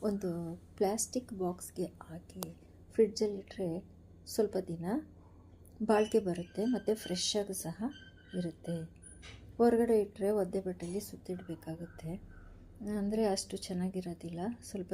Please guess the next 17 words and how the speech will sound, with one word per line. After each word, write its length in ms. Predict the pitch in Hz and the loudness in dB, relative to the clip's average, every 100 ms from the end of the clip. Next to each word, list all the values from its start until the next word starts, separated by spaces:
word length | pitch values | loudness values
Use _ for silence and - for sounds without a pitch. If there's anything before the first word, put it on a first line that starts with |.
| 190 | -2
ದಿನಕ್ಕೆ 380 | 180 180 180 185 | 0 -2 -2 -4
ಒಂಥರ 320 | 180 180 175 180 - - - - | -4 -4 -4 -6 -8 -20 -18 -4
ಮಳೆ 240 | 196 196 208 | 2 4 4
ಬರ್ತಾ 520 | 190 - - 202 185 | 0 -4 -8 -2 0
ಇರೋದ್ರಿಂದ, 640 | 175 180 180 180 170 180 196 170 165 - - - - 175 | 0 -2 -4 -4 -4 -4 -2 -2 -4 -8 -20 -20 -10 -6
ಆ, 60 | 170 165 165 170 170 - - - | -4 -2 -4 -4 -8 -12 -18 -6
ಹಾಳಾಗಿಬಿಡುತ್ತೆ. 1080 | 196 202 196 196 160 165 - - 220 - - - - - | 0 0 0 -4 -10 -10 -10 -6 -6 -8 -20 -20 -20 -12
ಅದರಿಂದ 320 | 185 175 170 190 | -8 -6 -2 0
ಅದನ್ನೆಲ್ಲ 560 | 180 175 165 165 175 220 - - | -2 -2 -4 -2 -2 -2 -4 -10
ಬಿಡಿಸಿ 560 | 180 - 185 - - 247 - - - - - | -10 -6 -6 -6 -4 -4 -4 -12 -20 -20 -4
ಕ್ಲೀನಾಗಿ 580 | 214 208 190 160 175 214 - - - | -2 0 0 -4 -6 -10 -10 -16 -6
ಈ 140 | 208 196 | -2 0
ಥರ 220 | 180 185 | 0 0
ಒಂದು 260 | 190 180 180 | 0 0 0
ಬಾಕ್ಸಲ್ಲಿ 640 | 180 175 202 - - 170 180 | 0 0 -2 -2 -2 -2 -2
ಹಾಕಿ 440 | 170 160 - 220 190 - - - - | -4 -6 -4 -4 -4 -10 -20 -14 -8
ಇಡ್ತೀನಿ. 560 | 180 - 180 165 190 | -8 -8 -8 -6 -6